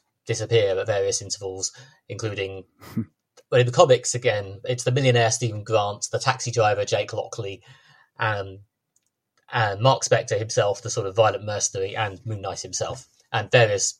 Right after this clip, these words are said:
Speaker 1: you know, other writers have come and gone, and occasionally other personalities get added or subtracted. But yeah, that's always been the basic
Speaker 2: Right.
Speaker 1: setup. He's this guy with, possessed by a god with multiple personalities.
Speaker 2: Mm-hmm.
Speaker 1: And so
Speaker 2: And he's, and he's an anti-hero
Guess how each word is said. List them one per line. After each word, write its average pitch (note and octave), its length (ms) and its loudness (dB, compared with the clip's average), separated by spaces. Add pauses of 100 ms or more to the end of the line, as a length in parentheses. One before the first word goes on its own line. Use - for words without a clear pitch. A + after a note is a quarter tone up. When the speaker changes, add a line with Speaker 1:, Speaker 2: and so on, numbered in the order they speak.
Speaker 1:
you G#2 80 -4
know, F#2 100 -6
other A2+ 220 2
writers G2+ 580 0 (180)
have G2+ 140 -6
come A2+ 140 0
and F#2+ 100 -10
gone, F#2+ 280 -2
and F#2 220 -12
occasionally G2+ 380 -2
other G2+ 160 -2
personalities F#2+ 640 -6
get F#2+ 140 -4
added F#2+ 200 0
or F#2+ 80 -4
subtracted. F#2 560 -6 (640)
But C3+ 100 2
yeah, A2 160 0
that's C3+ 180 4
always A2+ 200 0
been G#2+ 160 0
the G#2+ 60 -4
basic F#2+ 260 0
Speaker 2:
Right. F#2 80 -14
Speaker 1:
setup. F2+ 380 -6
He's G2+ 160 -12
this G2 160 -8
guy G#2+ 280 4
with, F#2+ 200 -8 (880)
possessed A#2+ 300 2
by G#2 160 4
a G2 40 -2
god G2 280 0
with G2 100 -8
multiple G2 300 -6
personalities. E2+ 640 -12 (720)
Speaker 2:
Mm-hmm. A2+ 360 -4
Speaker 1:
And - 80 -14
so B2+ 120 2
Speaker 2:
And B2+ 80 6
he's, B2 200 8
and B2 240 8
he's A#2+ 160 10
an A#2+ 120 8
anti-hero C#3 640 4